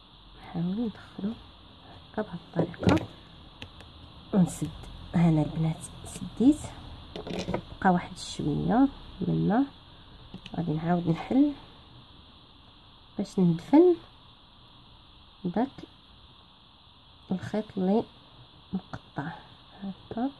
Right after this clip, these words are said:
نجبد هادي هكا، هذا غادي نقطعو في الاخر مع هذا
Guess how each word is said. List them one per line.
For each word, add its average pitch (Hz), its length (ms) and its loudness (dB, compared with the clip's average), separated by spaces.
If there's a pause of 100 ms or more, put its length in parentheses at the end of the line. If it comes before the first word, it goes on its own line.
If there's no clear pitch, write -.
(140)
نجبد 180 360 -6
هادي 190 560 -2 (460)
هكا، - 380 -2 (2250)
هذا 165 280 0
غادي 208 180 2
نقطعو - 440 -2
في 180 100 -4
الاخر 175 320 2
مع 160 180 4
هذا 160 300 0